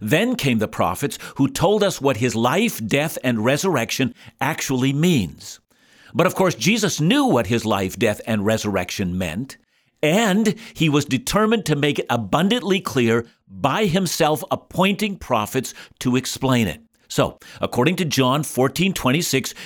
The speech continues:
Jesus told his disciples, "But the Counselor, the Holy Spirit, whom the Father will send in my name, he will teach you all things and bring to your remembrance all that I have said to you." Now, he repeats a very similar saying in John sixteen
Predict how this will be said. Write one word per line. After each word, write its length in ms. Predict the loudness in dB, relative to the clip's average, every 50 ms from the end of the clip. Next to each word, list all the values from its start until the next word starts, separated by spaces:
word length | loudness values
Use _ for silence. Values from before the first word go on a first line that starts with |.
| -14 -6
Jesus 440 | -2 2 2 2 4 2 0 -2 -2
told 320 | -2 0 2 2 2 2
his 140 | 2 0 0
disciples, 760 | 0 -2 -2 0 0 0 0 0 0 0 -2 -2 -2 -6 -12 _ _ -20 -20 -20 -18 -8
"But 220 | -4 -2 -2 -2
the 80 | -2 -4
Counselor, 640 | -4 -2 -2 0 2 2 0 0 0 2 2 4 4
the 100 | 2 2
Holy 280 | 2 2 2 2 2
Spirit, 440 | 0 -2 -2 0 2 2 2 2 0 -4 -18 -8 -2
whom 180 | 0 2 2
the 80 | 2 0
Father 400 | 0 2 0 2 2 4 2 2
will 160 | 2 2 0
send 300 | 0 0 0 0 0 0
in 180 | 0 0 0 2
my 280 | 2 0 0 2 2
name, 460 | 2 2 2 2 2 0 0 -2 -4 -6 _ -20 -20 -20 -6
he 200 | 0 2 2 4
will 160 | 4 2 2
teach 480 | 0 -2 0 0 2 2 0 -2 0 2
you 140 | 2 2 2
all 260 | 2 2 2 2 0
things 460 | -2 0 0 0 2 2 0 0 -2 -6 -16 -10 -2 0
and 220 | 0 0 2 2
bring 300 | 2 4 4 4 2 0
to 160 | 0 2 2
your 160 | 4 4 4
remembrance 840 | 4 2 2 2 2 2 2 2 2 2 2 2 2 0 -2 -4 -10 _ -20 -8 _ 0
all 180 | 2 2 2
that 160 | 2 2 2
I 100 | 0 0
have 180 | -2 -2 -4 -4
said 280 | -2 -2 -2 -2 -2 0
to 100 | 0 0
you." 320 | 0 0 -2 -2 -6 _ _ _ _ _ _ -20 -14 -6 -2
Now, 140 | 0 2 4
he 80 | 4 4
repeats 480 | 4 2 0 0 0 0 0 0 -2 -2
a 80 | -2 0
very 300 | 2 2 2 2 2 0
similar 440 | -2 0 0 2 2 4 2 2
saying 340 | 0 0 0 2 2 2 0
in 120 | 0 -2 0
John 300 | 0 0 0 2 0 -2
sixteen 600 | -4 -2 -4 -4 -4 -2 0 2 2 2 0